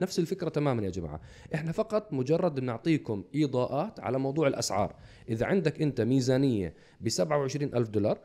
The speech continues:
شو السيارات اللي بإمكانك أنت، شو الخيارات تاعت السيارات اللي ممكن تشتريها بهاي الميزانية؟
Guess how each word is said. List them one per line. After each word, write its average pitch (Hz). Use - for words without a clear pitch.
شو -
السيارات 160
اللي 117
بإمكانك 143
أنت، 139
شو 240
الخيارات 160
تاعت 143
السيارات 170
اللي 185
ممكن 233
تشتريها 240
بهاي 202
الميزانية؟ 117